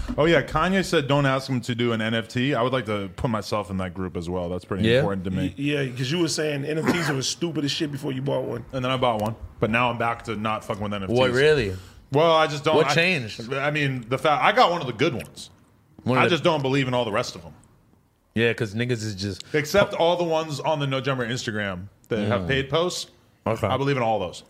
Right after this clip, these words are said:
Speaker 2: Okay.
Speaker 3: Oh.
Speaker 1: At least
Speaker 2: I wonder how many people are
Speaker 1: today.
Speaker 2: paying, I wonder how many people are paying to get their N F Ts promoted on No Jumper.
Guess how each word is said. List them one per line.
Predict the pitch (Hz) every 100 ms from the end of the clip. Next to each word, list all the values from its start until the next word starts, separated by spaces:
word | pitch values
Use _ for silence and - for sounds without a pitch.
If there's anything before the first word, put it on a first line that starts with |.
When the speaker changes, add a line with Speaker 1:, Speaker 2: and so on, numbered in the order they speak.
| -
Speaker 2:
Okay. | 170 131 147
Speaker 3:
Oh. | 202 - - - _ 110
Speaker 1:
At |
least | 113 107 -
Speaker 2:
I | 113
wonder | 165 147
how | 139
many | 135 131
people | 117 123 107
are |
Speaker 1:
today. | 147 127
Speaker 2:
paying, | 104 87 - - - _ - - - -
I |
wonder | 110 110
how | 110
many | 107
people | 98 113 95
are | 87
paying | - 101 92
to | 90
get | 87 85
their | 87 85
N | 87
F | 90 85
Ts | 95 85
promoted | - 80 78 78
on | 78 76 73
No | 82
Jumper. | 82 85 80 80